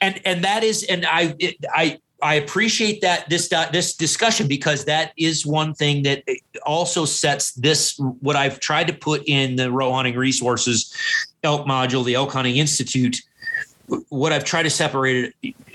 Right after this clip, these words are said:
apart is there are a lot of these videos in there that I'm, I'm,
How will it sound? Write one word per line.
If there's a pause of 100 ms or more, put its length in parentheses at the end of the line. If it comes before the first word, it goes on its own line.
(440)
apart
is (1200)
there
are
a
lot
of
these (120)
videos
in
there
that
I'm,
I'm,